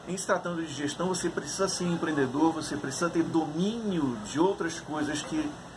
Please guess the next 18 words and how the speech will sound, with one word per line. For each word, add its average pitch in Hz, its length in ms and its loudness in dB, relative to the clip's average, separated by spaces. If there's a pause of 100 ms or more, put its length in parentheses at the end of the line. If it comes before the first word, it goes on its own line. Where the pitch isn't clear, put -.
não 180 200 0
margeiam 190 720 2
a 180 80 2
princípio 160 400 -4
a - 20 -6
formação 147 560 2
desse 135 200 0
profissional, 147 640 4 (520)
como 240 200 0
a 233 40 6
parte 175 360 2
de 143 160 -6
administração, 143 880 2
a 117 40 2
parte 131 360 0
de 127 60 -4
legislação, 127 920 2
leis, 135 600 0